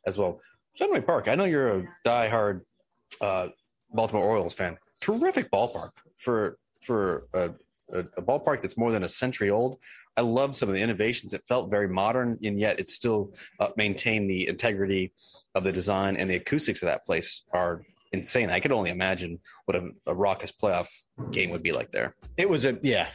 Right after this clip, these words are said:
Speaker 2: it was a cool experience, and it pains me. I mean, to the point that my stomach hurts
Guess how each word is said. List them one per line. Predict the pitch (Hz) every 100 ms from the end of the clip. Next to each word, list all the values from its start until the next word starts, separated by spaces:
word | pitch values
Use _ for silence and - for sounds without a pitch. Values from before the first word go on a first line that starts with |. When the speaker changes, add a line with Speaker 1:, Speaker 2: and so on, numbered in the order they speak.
| -
Speaker 2:
it |
was | 143 127
a |
cool | - 123
experience, | - - 113 107 120
and |
it | 117 -
pains | 139 127 107
me. | 107 101
I |
mean, | 127 127
to | 151
the | 127
point | - 143 123
that | 117
my | 113
stomach | - 123 107 -
hurts | 95 -